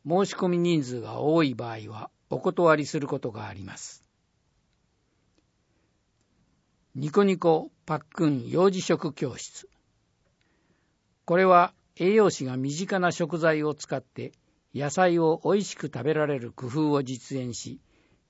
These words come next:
みんなで楽しく試食していただくものです。対象は一歳六ヶ月以上四歳未満のお子さんと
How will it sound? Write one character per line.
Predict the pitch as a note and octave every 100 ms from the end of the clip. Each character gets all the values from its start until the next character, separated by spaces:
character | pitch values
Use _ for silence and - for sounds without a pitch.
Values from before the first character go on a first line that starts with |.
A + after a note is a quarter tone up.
| -
み | C3+ E3
ん |
な | E3+
で | C#3+ C#3 - -
楽 | D#3 G3+
し | -
く | - A2
試 | -
食 | - F#3 E3
し | -
て | D#3+
い | D3+
た | D3
だ | C3+
く | -
も | A#2+
の | A2 G2
で | F2
す。 | - - _ _ _ _ _ _ _ _ _ _ _ _ _ _ _ -
対 | E3 F#3
象 | F#3 F3
は | E3 D3+ - _ _ _
一 | - G#3+
歳 | - - C3+ A#2+
六 | C3 -
ヶ | F3
月 | F3+ D3+ E3
以 | D#3
上 | C3+ B2+ G#2+ - _
四 | C#3+ D#3 G3+
歳 | F3+ F3+
未 | E3+
満 | D#3 C3+ G#2
の | G#2+
お | A#2
子 | D3+
さ | C3 C3
ん | B2+
と | - B2